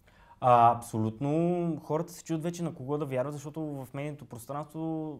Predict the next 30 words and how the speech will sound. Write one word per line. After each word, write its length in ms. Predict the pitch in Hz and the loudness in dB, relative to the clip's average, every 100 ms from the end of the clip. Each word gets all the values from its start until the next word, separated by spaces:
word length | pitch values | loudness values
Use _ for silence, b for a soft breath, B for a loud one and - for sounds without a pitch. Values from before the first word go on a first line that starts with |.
| 117 | -14
се 120 | - | -8
канят 200 | - 147 | -6 -4
всякакви 320 | 147 143 160 | -6 -8 -8
хора, 320 | 151 147 147 147 | -6 -4 -4 -6
които, 580 | - 156 147 147 151 147 147 B B | -8 -8 -8 -6 -4 -4 -6 B B
а, 500 | 139 139 143 143 143 143 123 98 - - | 2 4 4 4 2 -2 -10 -14 -20 -16
се 520 | - 143 143 139 131 135 | -10 -6 -4 -4 -6 -12
изкарват 400 | - 151 156 147 | -2 0 0 -4
експерти, 680 | - - 151 151 156 156 | -10 -2 -2 -2 -4 -4
но 320 | 151 147 156 156 | -2 -2 -2 -2
говорят 540 | 135 131 147 156 156 | -4 -4 -2 -2 -2
и 140 | 151 | -8
тотално 380 | 143 127 143 156 | -8 -2 0 0
ненаучни 680 | 160 156 147 147 - 147 147 | -2 -2 -4 -4 -6 -6 -4
неща, 360 | 143 120 143 | -6 -6 -4
водени 340 | 135 143 147 147 | -2 -2 -2 -2
от 120 | 131 | -2
други 220 | 131 131 | -4 -2
амбиции. 560 | 127 113 110 104 101 - B B B | -2 0 -2 -4 -14 -16 B B B
Това 140 | 196 | 2
обърква 340 | 165 165 165 | 6 4 2
хората. 400 | 147 127 101 - - B B B | -2 0 0 -4 -20 B B B
А, 380 | 117 117 117 113 | 4 6 6 2
затова 280 | 113 156 | 0 0
е 40 | 180 | 4
важен 240 | 190 175 | 2 2
и 80 | 165 | 0
личният 320 | 143 - 120 | 0 -2 -4
подход. 480 | 110 - 104 98 - | -6 -8 -8 -8 -10
А, 240 | 101 104 | -8 -8